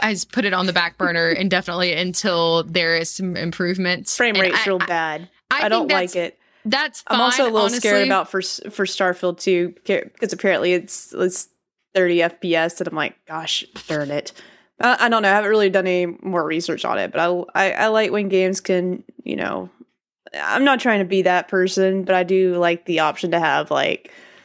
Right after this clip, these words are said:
Speaker 2: uh, performance over, uh, quality option
Speaker 1: Mm-hmm. For
Speaker 2: now,
Speaker 1: sure.
Speaker 2: now that I'm used to that buttery smooth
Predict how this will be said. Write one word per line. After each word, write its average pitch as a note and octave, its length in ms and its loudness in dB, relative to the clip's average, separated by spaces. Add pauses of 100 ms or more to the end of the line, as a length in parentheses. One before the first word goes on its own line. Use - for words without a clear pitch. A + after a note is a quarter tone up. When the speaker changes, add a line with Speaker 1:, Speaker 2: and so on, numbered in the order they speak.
(300)
Speaker 2:
uh, A2 420 2
performance E3 800 -2 (180)
over, D#3+ 560 0 (680)
uh, - 280 0
quality E3+ 720 -2 (120)
option G3 420 0 (420)
Speaker 1:
Mm-hmm. G#3+ 40 -2
For G3+ 80 2
Speaker 2:
now, - 60 2
Speaker 1:
sure. E3 300 0
Speaker 2:
now F3+ 160 0
that F3 260 -2
I'm G3 120 0
used F#3+ 220 0
to F#3+ 80 4
that E3+ 240 0
buttery F3 340 2
smooth E3+ 580 0